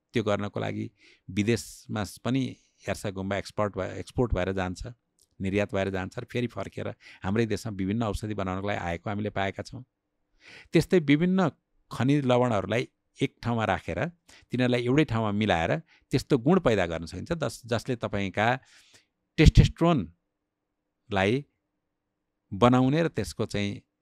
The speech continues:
मात्रा नियन्त्रण गर्ने, त्यसको सक्रियता नियन्त्रण गर्ने अङ्गहरूलाई अरू बढी सक्रिय बनाउन भने मद्दत गर्दछ।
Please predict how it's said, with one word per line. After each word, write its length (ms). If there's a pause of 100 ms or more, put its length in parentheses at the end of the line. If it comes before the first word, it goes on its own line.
(300)
मात्रा 420
नियन्त्रण 400
गर्ने, 240
त्यसको 260
सक्रियता 500
नियन्त्रण 380
गर्ने 220
अङ्गहरूलाई 560 (120)
अरू 160
बढी 200
सक्रिय 400
बनाउन 260
भने 160
मद्दत 340
गर्दछ। 340